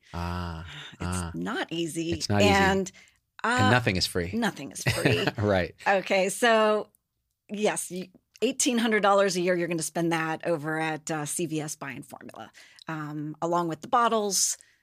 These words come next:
Speaker 2: and, and everything else. And a lot of parents will, you
Speaker 1: But
Speaker 2: know,
Speaker 1: you're gonna
Speaker 2: s-
Speaker 1: save it, you're gonna save it on Harvard tuition 'cause they're not going to Harvard
Speaker 2: They're not going to
Speaker 1: because
Speaker 2: Harvard.
Speaker 1: they've gotten formula, which is poison.
Speaker 2: Uh, I mean, I'm not familiar with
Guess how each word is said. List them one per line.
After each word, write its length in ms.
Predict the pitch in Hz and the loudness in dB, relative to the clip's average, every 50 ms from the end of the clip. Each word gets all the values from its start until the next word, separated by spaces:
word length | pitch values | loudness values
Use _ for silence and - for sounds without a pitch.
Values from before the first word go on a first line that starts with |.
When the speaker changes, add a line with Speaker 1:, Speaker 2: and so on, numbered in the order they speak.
| _ _ | _ _
Speaker 2:
and, 360 | - 165 165 160 160 156 - - | -6 -6 -4 -4 -4 -6 -6 -4
and 180 | 185 170 160 165 | -4 -4 -4 -4
everything 420 | - 156 160 156 151 - 160 160 | -4 -6 -6 -8 -8 -8 -8 -8
else. 300 | 160 160 165 - - - | -6 -8 -8 -8 -8 -6
And 300 | - 160 170 160 156 151 - | -4 -4 -4 -4 -4 -6 -6
a 60 | 170 | -6
lot 240 | 160 170 170 170 165 | -4 -2 -2 -2 -2
of 80 | 165 | -4
parents 380 | - 175 160 160 160 147 - - _ _ | -6 -6 -4 -4 -4 -6 -8 -10 _ _
will, 280 | - 160 160 151 151 - _ _ _ _ _ - | -10 -8 -8 -8 -10 -12 _ _ _ _ _ 0
you 40 | - | 2
Speaker 1:
But 60 | 147 147 | 4 4
Speaker 2:
know, 40 | - | 6
Speaker 1:
you're 80 | 175 | 6
gonna 100 | 185 185 | 6 6
Speaker 2:
s- 80 | 180 - | 6 6
Speaker 1:
save 240 | - - 190 190 190 | 6 6 6 4 4
it, 140 | 170 - | 2 0
you're 80 | 151 147 | 0 2
gonna 120 | 160 160 | 2 4
save 280 | 147 - - 160 165 165 | 4 4 4 4 4 6
it 60 | 160 | 4
on 100 | 139 123 | 4 4
Harvard 400 | 117 117 131 127 120 123 117 120 | 4 4 4 4 4 4 2 2
tuition 360 | - 123 123 135 - - 104 | 4 4 4 4 4 2 2
'cause 140 | 98 - 104 | 0 2 2
they're 80 | 113 110 | 4 4
not 160 | 113 113 110 | 4 2 2
going 220 | - 117 113 117 | 2 2 2 4
to 60 | 107 98 | 2 2
Harvard 320 | 98 90 85 78 78 - | 2 2 2 0 -2 -6
Speaker 2:
They're 60 | - | -6
not 140 | 220 208 - | -8 -10 -10
going 140 | - 67 - | -12 -2 -2
to 40 | 120 | 2
Speaker 1:
because 180 | 117 135 117 107 | 4 4 4 6
Speaker 2:
Harvard. 100 | 131 127 | 4 4
Speaker 1:
they've 100 | 120 120 | 4 4
gotten 220 | 127 123 117 117 | 2 2 2 0
formula, 560 | 110 - - 117 117 123 110 87 76 69 65 - | -2 0 2 4 4 6 4 4 2 0 -4 -4
which 180 | 110 107 95 - | -2 -2 0 0
is 100 | 101 - | 0 -2
poison. 460 | - - 101 90 82 80 - 64 - - _ _ _ _ _ _ _ _ - - - _ _ _ - - - | -2 0 0 0 2 0 -4 -8 -12 -16 _ _ _ _ _ _ _ _ -20 -20 -20 _ _ _ -12 -4 -2
Speaker 2:
Uh, 140 | 196 180 - - - - - | -2 -2 -2 -8 -18 -10 -8
I 60 | - | -6
mean, 300 | 208 156 175 170 - - - - - - - - - - - - - | -6 -4 -6 -6 0 2 2 4 4 4 4 4 4 6 6 6 8
I'm 160 | 262 247 262 277 | 6 6 8 8
not 180 | 285 285 262 - | 8 8 6 4
familiar 600 | - - 247 240 233 226 233 233 226 220 208 202 | 2 2 2 4 6 6 6 8 6 6 4 2
with 120 | 196 196 | 0 -2